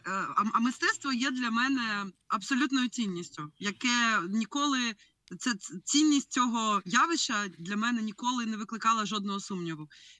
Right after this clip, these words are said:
Я, в принципі, навіть не думала про, е, про те, що це може бути ді-, дилемою.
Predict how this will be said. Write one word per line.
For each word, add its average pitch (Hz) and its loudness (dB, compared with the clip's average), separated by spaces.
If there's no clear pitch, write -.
Я, 220 2
в 220 -6
принципі, 269 0
навіть 240 2
не 220 0
думала 277 2
про, 202 -4
е, 190 -4
про 202 -8
те, 254 0
що 247 -2
це 240 0
може 233 2
бути 214 -4
ді-, 180 -6
дилемою. 165 -2